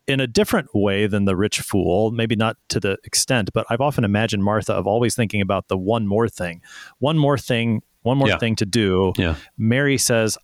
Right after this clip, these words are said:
Speaker 1: "I just need the one thing necessary." And Jesus, of course, commends that to Martha as well. And, and here to his disciples, I think, also. So,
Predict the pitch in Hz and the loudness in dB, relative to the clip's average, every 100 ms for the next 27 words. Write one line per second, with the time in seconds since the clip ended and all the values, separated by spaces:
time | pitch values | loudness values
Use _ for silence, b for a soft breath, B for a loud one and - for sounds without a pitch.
0 | _ 120 113 123 120 110 98 90 90 104 | _ -6 -2 -2 0 0 0 -2 0 -2
1 | 101 107 92 98 - - - 90 90 95 | -2 -4 -2 -2 0 -2 0 0 0 0
2 | 101 123 117 101 - 107 - - 98 131 | 0 0 0 -2 -2 -2 -2 -4 -2 0
3 | 143 92 90 95 95 92 101 90 95 90 | 0 0 -2 -2 -4 -2 -2 -2 -4 -4
4 | - 104 107 B B B B - 113 110 | -2 0 0 B B B B -4 -4 -2
5 | 117 110 - 147 - 110 101 92 90 123 | -4 -2 0 0 0 0 0 -2 -2 0
6 | 131 95 92 92 - 87 95 104 - 87 | 0 -2 -2 -2 -2 -4 0 0 0 0
7 | 87 143 | 0 0